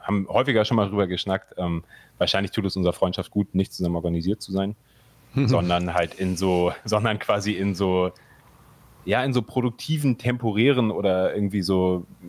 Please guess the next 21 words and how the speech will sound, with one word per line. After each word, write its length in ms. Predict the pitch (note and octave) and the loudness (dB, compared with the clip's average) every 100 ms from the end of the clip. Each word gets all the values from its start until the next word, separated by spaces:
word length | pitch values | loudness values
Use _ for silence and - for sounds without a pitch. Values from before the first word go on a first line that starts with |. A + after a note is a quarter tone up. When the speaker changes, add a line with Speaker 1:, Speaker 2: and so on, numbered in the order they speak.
| - | -18
Speaker 1:
klar 420 | - - F#2+ G2+ F#2+ | -4 0 2 2 0
umrissenen 400 | F#2 G#2+ - G2 | -2 -2 -2 -2
Projekten 360 | G2 - - | 0 0 -4
halt 120 | D3 - | -14 -12
zusammenzuarbeiten. 800 | C#3+ B1 - B1+ - - - D#2+ | -12 -12 -10 -8 -6 -8 -10 -10
So 160 | - F#2+ | -2 2
wie 80 | F#2+ | 2
jetzt 140 | F2 | 2
hier 80 | F#2+ | 0
mit 100 | F#2 | 0
dem 80 | F2 | 0
Podcast, 440 | F2+ G2+ A2 G2 - | 0 0 0 -2 -2
aber 300 | E2+ E2 D#2 | 0 0 0
irgendwie 300 | E2+ E2 D#2+ | -4 -4 -2
auch, 400 | E2+ - - - | -2 -4 -8 -8
auch 120 | E2 | -6
durchaus 300 | F2 F2 E2+ | -6 -6 -6
mal 120 | E2 | -6
an 100 | D#2+ | -4
anderer 320 | D#2+ G#2 D2 | 0 0 -2
Stelle. 340 | - D2+ D#2+ | -8 -10 -10